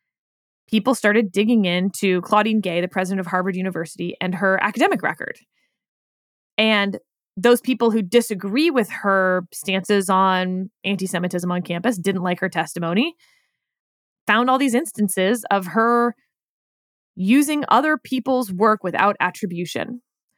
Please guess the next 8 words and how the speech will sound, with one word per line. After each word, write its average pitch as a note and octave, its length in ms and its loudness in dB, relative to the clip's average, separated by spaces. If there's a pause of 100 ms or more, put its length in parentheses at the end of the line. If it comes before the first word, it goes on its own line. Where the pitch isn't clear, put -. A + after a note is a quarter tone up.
(500)
which G#3 220 0
in A#3 200 6
normal F4 400 4
world F#3+ 260 2
would G3+ 120 0
be G3+ 100 0
called F#3 280 0 (120)
plagiarism. E3 1000 -6